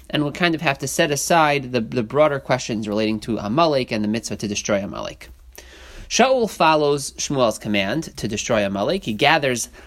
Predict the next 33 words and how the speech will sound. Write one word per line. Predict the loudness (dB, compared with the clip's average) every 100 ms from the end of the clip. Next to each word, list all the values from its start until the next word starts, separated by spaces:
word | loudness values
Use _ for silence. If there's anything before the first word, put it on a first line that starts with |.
| -10
a | -2
massive | 0 2 2 0 0 -2 0
army | 0 0 0 -4 -12 -16 -8
of | -8 -6
two | -4 -4
hundred | -2 -2 0 -2
and | -2
ten | -2 -2
thousand | 0 0 0 -2 -4
foot | -2 -2
soldiers, | 0 0 0 -2 -2
which | -4 -4
is | -4 -6 -10
tremendous | -4 -2 2 2 2 0 -8 -4
and | -2
reflects | 0 2 0 2
really | 2 2 -2 -14 -10
beautifully | -4 0 0 0
on | 0 0
Shaul, | 2 2 2
actually, | 0 -4 -4 -2 0
and, | -2 -2
and | -2
the | -2 -4 -8 -14
success | -4 -4 2 2 2
of | -2 -4
kingship | -2 0 0 0
in | 0
general, | 2 2 0 -4 -6
because | -4 2
we | 4
would | 4 2 -4 -20 -6
never | 0 4 6 4 4 2 0